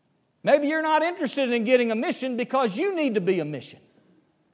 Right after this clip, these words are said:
You ever thought about that?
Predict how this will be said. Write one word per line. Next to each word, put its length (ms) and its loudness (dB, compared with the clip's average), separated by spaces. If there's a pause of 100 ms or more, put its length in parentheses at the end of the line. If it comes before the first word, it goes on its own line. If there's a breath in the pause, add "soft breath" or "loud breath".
(1040)
You 100 -8
ever 240 -2
thought 200 -2
about 260 -2
that? 340 -6